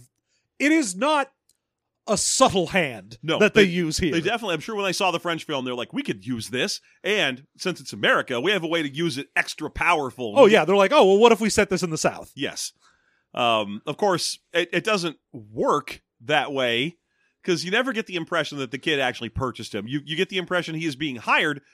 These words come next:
Speaker 2: to hang, he's basically a babysitter.
Speaker 1: Yeah, and it's, the kid, the whole premise is, uh, U S Bates, th-,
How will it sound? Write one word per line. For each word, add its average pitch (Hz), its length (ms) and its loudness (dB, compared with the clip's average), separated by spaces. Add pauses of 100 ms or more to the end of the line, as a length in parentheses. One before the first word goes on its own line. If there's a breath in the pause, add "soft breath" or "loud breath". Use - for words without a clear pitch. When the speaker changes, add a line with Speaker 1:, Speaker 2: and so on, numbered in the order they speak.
(160)
Speaker 2:
to 190 120 -2
hang, 180 300 -4
he's 202 160 -8
basically 339 400 0
a 240 40 0
babysitter. 214 600 0
Speaker 1:
Yeah, 208 240 4
and 220 140 2
it's, - 220 -2 (300)
the 156 180 -2
kid, 311 440 0 (220)
the 175 100 0
whole 262 160 2
premise 240 420 -4
is, 147 380 -4 (520)
uh, 147 400 0
U 208 320 4
S 226 160 4
Bates, 160 600 2 (640)
th-, 160 120 -16